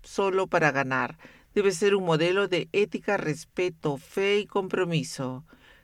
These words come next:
Dabir cree que si un luchador obtiene una medalla, pero carece de educación, humildad y responsabilidad social, entonces la lucha ha fracasado.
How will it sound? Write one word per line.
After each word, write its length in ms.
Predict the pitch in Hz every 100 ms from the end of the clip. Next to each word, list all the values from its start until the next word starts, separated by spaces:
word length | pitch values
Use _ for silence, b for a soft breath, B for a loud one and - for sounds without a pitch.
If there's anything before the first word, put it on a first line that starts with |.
| _
Dabir 440 | 165 156 190 208 -
cree 340 | - 175 175
que 200 | 165 165
si 260 | 156 - 160
un 160 | 185 226
luchador 580 | 233 214 170 156 135 -
obtiene 560 | 156 - 180 165 160
una 180 | 156 143
medalla, 560 | 139 139 165 180 185 185 B B -
pero 180 | 214 214
carece 520 | 208 226 247 269 254
de 200 | 214 185
educación, 840 | 165 156 156 151 - 175 160 143 143
humildad 580 | 165 160 147 160 156 143
y 140 | 139
responsabilidad 960 | - 151 - 156 143 147 135 131 147 139
social, 640 | - 135 185 180 190 - _
entonces 720 | 175 156 165 165 160 170 160 - b b
la 140 | - 156
lucha 320 | 165 165 180
ha 40 | 170
fracasado. 840 | 165 160 160 156 123 120 117